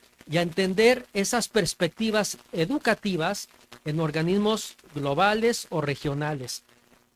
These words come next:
Nunca terminé de entender la complejidad estructural, temática, institucional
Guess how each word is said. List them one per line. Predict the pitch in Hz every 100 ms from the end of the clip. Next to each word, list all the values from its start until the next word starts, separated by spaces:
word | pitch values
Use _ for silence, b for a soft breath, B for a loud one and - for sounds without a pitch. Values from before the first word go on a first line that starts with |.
| _ _ _ _
Nunca | - 240 302
terminé | 311 247 196 190 262
de | 302
entender | - 185 175 220 302
la | 254 190
complejidad | 175 160 165 160 175 170 226
estructural, | 262 - - 170 156 165 156 160 208 277 _ _ _ _ _ - _
temática, | 185 160 175 226 - 220 - 190 196 247 - -
institucional | 180 170 185 175 175 - 160 160 170 175 240